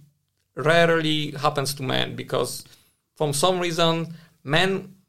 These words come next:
can do everything for sex. <laughs> That's the general rule. But girls wants to be fulfilled more. So it's easier for them to focus on, on the family and stuff like this,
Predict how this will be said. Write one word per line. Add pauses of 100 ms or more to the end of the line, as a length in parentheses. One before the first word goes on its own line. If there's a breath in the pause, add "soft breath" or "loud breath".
(520)
can
do
everything
for
sex. (120)
<laughs>
That's
the
general
rule. (400 soft breath)
But
girls
wants
to
be
fulfilled
more. (180)
So
it's
easier
for
them
to (340 loud breath)
focus (100)
on, (480)
on
the
family
and
stuff
like
this,